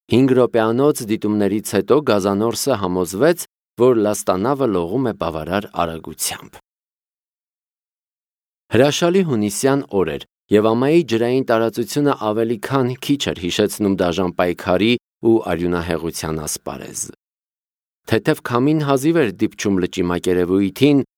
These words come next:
ասես թե չցանկանալով ալեկոծել նրա հայլանման հարթությունը։ Նույնիսկ ծառերը, թվում էր,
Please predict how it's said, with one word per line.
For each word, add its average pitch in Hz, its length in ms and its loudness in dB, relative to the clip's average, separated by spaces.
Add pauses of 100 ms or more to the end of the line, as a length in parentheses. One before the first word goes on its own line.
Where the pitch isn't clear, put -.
ասես 131 380 0
թե 139 140 0
չցանկանալով 104 1040 0
ալեկոծել 95 760 0
նրա 87 320 -2
հայլանման 82 800 -4
հարթությունը։ 87 640 -8 (1000)
Նույնիսկ 120 580 2
ծառերը, 117 600 2
թվում 143 400 0
էր, 147 140 2